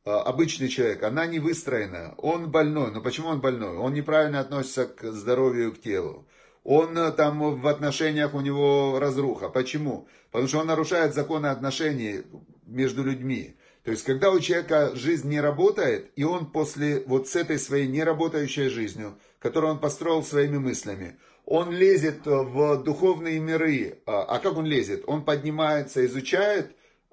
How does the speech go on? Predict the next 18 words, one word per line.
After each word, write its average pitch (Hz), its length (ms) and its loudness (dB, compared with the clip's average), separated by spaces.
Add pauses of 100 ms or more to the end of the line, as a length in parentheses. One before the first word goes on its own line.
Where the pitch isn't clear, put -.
(220)
и 139 80 0
он 170 200 2
своим 156 400 2
вниманием, 135 640 0
своим 135 380 0
"я", 208 200 2
он 196 160 -2
поднимается 151 720 -2
прямо 170 400 0
в - 80 -12
центр 160 320 -2
управления 143 540 0
полётом, 127 760 0
да? 139 380 -2 (400)
Как 104 180 -4
есть 123 240 2
анекдот, 131 440 -2
когда, 120 580 0